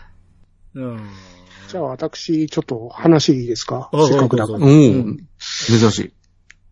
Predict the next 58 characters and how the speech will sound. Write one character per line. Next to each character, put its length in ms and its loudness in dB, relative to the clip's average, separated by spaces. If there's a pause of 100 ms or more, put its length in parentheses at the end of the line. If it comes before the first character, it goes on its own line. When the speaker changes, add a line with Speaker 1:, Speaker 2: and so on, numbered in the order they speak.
Speaker 2:
ち 100 -4
ょ 60 6
っ 120 -2
と 220 4
前 240 6
に 140 2
で 100 2
す 140 0
ね、 480 4
Speaker 1:
う 20 -10
ん。 140 -8
Speaker 3:
う 80 -2
ん。 60 -4
Speaker 2:
用 200 8
事 140 2
で 120 6
あ 140 6
の 1080 6
ー、 0 -
淡 240 8
路 100 -6
島 260 4
の 80 0
方 300 -8
遊 180 0
び 120 0
行 20 -20
っ 20 -12
た 120 0
ん 20 0
で 40 -6
す 120 -8
よ。 160 -8 (400)
Speaker 1:
お 240 2
う。 120 -16
Speaker 3:
あ 100 -8
ら 120 -8
ま。 280 -18
Speaker 2:
う 60 0
ん。 120 -2
か 240 0
わ-、 440 4
家 160 2
族 240 2
の 200 -4
旅 120 2
行 140 2
み 120 0
た 80 -4
い 20 -2
な 80 -4
感 180 -4
じ 140 -6
で。 340 -6
Speaker 1:
う 60 -6
ん。 20 -4
Speaker 3:
う 40 -2 (240)
ん。 260 -8